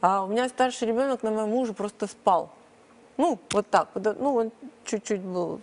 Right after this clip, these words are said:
м, так вот, его надо было, э, там, восстанавливать, мы всяко его восстанавливали.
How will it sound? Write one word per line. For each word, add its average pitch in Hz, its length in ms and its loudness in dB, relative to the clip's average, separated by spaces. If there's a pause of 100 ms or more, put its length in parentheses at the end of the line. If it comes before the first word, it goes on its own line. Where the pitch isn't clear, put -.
м, 160 180 -6 (140)
так 165 140 -2 (100)
вот, - 180 -10
его 185 120 0
надо 190 280 0
было, 170 360 -2 (220)
э, 151 340 -8 (180)
там, - 160 -4 (300)
восстанавливать, 220 1000 2
мы 185 160 -4
всяко 180 380 0
его 170 120 -4
восстанавливали. 196 880 -6